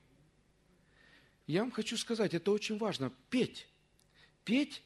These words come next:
потому что вот сыны певцов собрались. Они учились у своих родителей. Здесь сказано, что пели даже и жёны, и дети. Пели с семьёй. Пели все,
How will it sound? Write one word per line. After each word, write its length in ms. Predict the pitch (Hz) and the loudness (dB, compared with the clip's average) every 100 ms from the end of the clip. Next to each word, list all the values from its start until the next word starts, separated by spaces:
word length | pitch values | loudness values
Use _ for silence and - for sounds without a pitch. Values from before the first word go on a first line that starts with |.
| - | -6
потому 160 | 160 | -2
что 120 | 147 170 | 0 0
вот 160 | - - _ - | -2 -14 _ -6
сыны 600 | - - 190 185 202 269 | -2 6 8 10 8 6
певцов 760 | - - 247 254 - 240 180 - | 4 6 6 6 12 12 12 12
собрались. 640 | 165 147 139 101 - - - _ _ _ | 8 10 10 8 2 -12 -18 _ _ _
Они 240 | - 160 151 | 2 6 6
учились 460 | 139 180 208 226 | 4 2 2 2
у 40 | - | 2
своих 260 | 147 147 | 4 4
родителей. 480 | 170 160 107 - 95 - _ _ _ _ _ _ _ - | 2 -2 -4 -8 -16 -20 _ _ _ _ _ _ _ -8
Здесь 180 | 110 110 | -4 -2
сказано, 280 | 156 139 127 | 0 -2 -4
что 160 | - | -8
пели 240 | - 131 113 | -4 -4 -2
даже 340 | 110 95 95 - _ | -2 -4 -8 -14 _
и 80 | 110 | -6
жёны, 400 | 101 139 170 98 _ _ _ - | -4 -4 -6 -10 _ _ _ -12
и 80 | |
дети. 340 | 98 82 - - _ _ _ | -10 -12 -16 -20 _ _ _
Пели 240 | 156 175 160 | -6 -4 -2
с 60 | |
семьёй. 580 | - - 175 165 139 85 - _ _ _ - - - - - | 0 0 0 0 -4 -6 -14 _ _ _ -20 -18 -16 -14 4
Пели 380 | 202 208 185 - - - - | 6 8 4 -4 -20 -20 -6
все, 580 | - - - 247 208 | 0 2 6 10 10